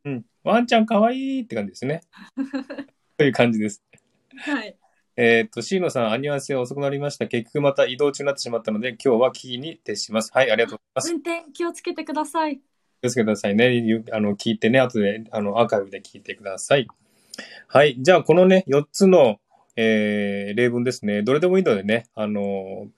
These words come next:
Speaker 1: 発音してみたい方、ね、あの、みー先生に、みー先生に、えー、チェックしてもらいますので、発音してみたい方、ぜひ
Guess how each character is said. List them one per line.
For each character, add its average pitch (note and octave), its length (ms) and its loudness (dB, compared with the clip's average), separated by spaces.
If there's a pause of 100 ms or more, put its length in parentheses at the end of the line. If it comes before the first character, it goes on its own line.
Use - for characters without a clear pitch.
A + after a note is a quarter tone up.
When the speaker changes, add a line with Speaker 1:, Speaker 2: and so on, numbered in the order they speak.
Speaker 1:
発 - 340 -4
音 C#3 220 4
し - 80 -6
て B2+ 240 4
み B2 140 2
た E3+ 120 8
い C3+ 80 6
方、 G2 400 -4
ね、 B2 200 -2 (160)
あ G2+ 120 -6
の、 G2+ 140 -6
み B2+ 120 -2
ー - 40 -2
先 A2 140 -2
生 G2 120 -4
に、 F#2+ 160 -10 (720)
み B2 100 0
ー - 40 0
先 A2 180 -2
生 F#2+ 200 -8
に、 E3 300 -2 (120)
え G2+ 480 0
ー、 - 20 -20 (180)
チ C3+ 100 0
ェ - 20 4
ッ A2+ 40 -10
ク A2 100 -4
し - 40 -8
て G#2+ 60 -2
も G2+ 80 0
ら G2 80 -2
い - 20 -6
ま F#2+ 100 -4
す - 140 -14
の G2 80 -6
で、 A#2 140 6
発 A2 260 -2
音 A#2 160 6
し - 80 -6
て B2+ 100 0
み A#2+ 120 2
た F3 80 6
い C#3+ 60 4
方、 G#2 200 2 (400)
ぜ B2+ 100 6
ひ G#2 200 -6